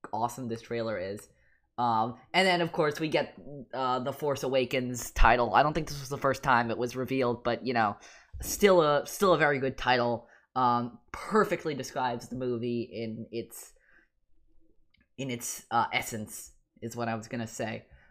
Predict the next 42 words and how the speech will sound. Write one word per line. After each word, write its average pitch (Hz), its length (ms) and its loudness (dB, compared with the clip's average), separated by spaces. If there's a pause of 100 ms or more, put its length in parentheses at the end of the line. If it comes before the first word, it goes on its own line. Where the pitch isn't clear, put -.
(180)
Um, 131 380 2
yeah, 156 260 8
that's, - 460 2
um, 131 440 0 (220)
that 226 120 10
was 226 140 8
a 208 40 0
shorter 190 300 2
one 160 200 -2
because 139 220 -8
Jacob 151 220 -2
and 127 100 -4
I 123 60 2
had 120 100 -2
the 117 60 -8
same 127 220 -6
number 110 240 -6
five. 85 240 -4 (320)
Let's 226 180 8
get 285 160 4
to 214 80 8
Jacob's 196 440 8
number 156 220 4
four, 127 460 2
actually. 123 480 -2
Let's 131 360 -4
look 156 220 -4
at - 60 -14
Jacob's 139 320 -4
number 127 180 -4
four. 120 240 -4
Jacob 208 500 0
told 185 220 -2
me 175 100 -6
his 185 200 -4
number 170 200 -2
four 147 420 -2 (320)
is 160 220 2
the 151 180 -2 (180)
first 226 360 6
official 190 560 2
trailer 165 640 2